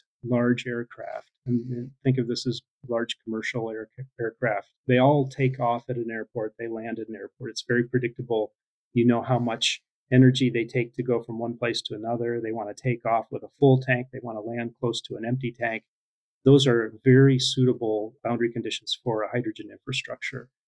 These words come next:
And we can, we can build fuel cell applications that provide additional customer value for the builders and users of those aircraft. So starting with, like,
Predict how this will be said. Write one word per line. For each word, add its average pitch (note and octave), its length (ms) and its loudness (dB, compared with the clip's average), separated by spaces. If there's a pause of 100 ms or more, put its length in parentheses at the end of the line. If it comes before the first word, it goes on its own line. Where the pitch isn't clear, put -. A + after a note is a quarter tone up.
(280)
And A#2+ 360 -2
we C3 140 4
can, A#2 320 -4 (120)
we C3 120 0
can B2 240 -2
build C#3 360 6
fuel C#3+ 220 -2
cell A#2 280 -4
applications A#2 680 -6
that - 140 -16 (120)
provide A#2 540 -2
additional B2+ 720 0 (140)
customer A#2 480 -2
value A2 440 -4 (140)
for A2+ 320 -4 (200)
the C3 220 -10
builders A#2 400 -4
and A2 100 -14
users A2 360 -10
of A2 160 -16
those A2 360 -6 (400)
aircraft. A2 500 -6 (460)
So A#2 400 -4
starting B2+ 380 2
with, A2 160 -10 (160)
like, A#2+ 240 -8